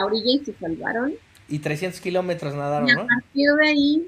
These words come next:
Speaker 1: ella empezó a competir. No me acuerdo a qué país llegó y empezó a competir por ese país de natación.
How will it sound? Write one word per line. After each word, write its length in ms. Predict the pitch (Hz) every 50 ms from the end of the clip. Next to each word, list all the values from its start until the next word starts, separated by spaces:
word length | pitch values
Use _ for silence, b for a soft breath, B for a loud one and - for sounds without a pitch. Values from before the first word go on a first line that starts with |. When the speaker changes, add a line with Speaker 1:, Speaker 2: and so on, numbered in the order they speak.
| - -
Speaker 1:
ella 220 | 233 233 226 233 233
empezó 600 | 240 240 240 240 - - 208 202 214 240 - -
a 140 | - 233 220
competir. 480 | - 202 190 190 190 185 - 220 220 - -
No 180 | 240 247 277
me 120 | 302 349 359
acuerdo 380 | 359 - _ 311 311 302 311 311
a 80 | 311
qué 80 | 311 269
país 300 | 294 - 262 254 254 240 220
llegó 460 | 220 226 220 202 208 220 247 311 - - _ _ _ _
y 140 | - 233 226 208
empezó 440 | 208 196 - 202 202 196 - 220
a 120 | 214 220 214
competir 460 | 262 269 269 277 277 - 220 - - - _ _ _
por 160 | _ 190 190 220
ese 180 | 240 - 269
país 420 | 262 - 240 214 202 214 240 285 381 494 440 - - - - - - - - - _ _ -
de 160 | 196 202 196 190
natación. 520 | 196 190 185 - - 185 - - 285 381